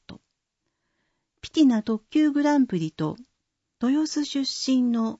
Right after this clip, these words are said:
全国大会入賞者による演奏。申し込み、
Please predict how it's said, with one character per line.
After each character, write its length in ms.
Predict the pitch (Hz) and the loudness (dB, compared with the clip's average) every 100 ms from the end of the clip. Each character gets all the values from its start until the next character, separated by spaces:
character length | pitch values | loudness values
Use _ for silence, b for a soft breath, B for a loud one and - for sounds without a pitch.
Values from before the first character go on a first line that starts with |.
| _ | _
全 340 | - 254 294 311 | -2 2 2 0
国 160 | 311 - | -6 -8
大 220 | - 302 285 | -4 -2 -2
会 260 | 175 165 | -4 -2
入 240 | 180 254 269 | 0 0 0
賞 260 | 311 302 | -2 -4
者 180 | 277 180 | -2 -2
に 140 | 151 | -2
よ 120 | 151 143 | -4 -4
る 260 | 147 - _ _ | -4 -6 _ _
演 260 | 165 180 170 | -2 -2 -2
奏。 460 | - 143 143 143 - _ _ _ _ _ _ _ 233 | -6 -6 -6 -8 -16 _ _ _ _ _ _ _ 0
申 220 | 269 277 | 2 0
し 140 | - - | -4 -4
込 140 | 233 | -2
み、 260 | 220 220 | 0 -2